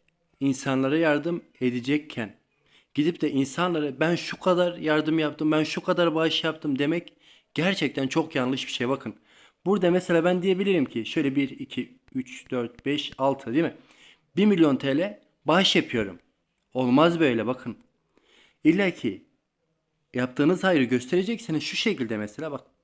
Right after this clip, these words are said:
Ben şuraya on T L atacağım değil mi? On T L'yi atıyorum. Burada bak onaylanmamış. Gördüğünüz gibi. Bakın onaylanmamış.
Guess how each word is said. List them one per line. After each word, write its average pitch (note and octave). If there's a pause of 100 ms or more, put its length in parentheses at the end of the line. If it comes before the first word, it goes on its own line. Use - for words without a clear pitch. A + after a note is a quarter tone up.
(240)
Ben G#3+
şuraya D3
on F#3
T D#3+
L D#3
atacağım C#3+
değil A3
mi? C3+ (440)
On F3+
T C#3+
L'yi A#2
atıyorum. D#3 (840)
Burada F3
bak B2+ (160)
onaylanmamış. D3+ (140)
Gördüğünüz A2+
gibi. F#2+ (200)
Bakın - (120)
onaylanmamış. A2+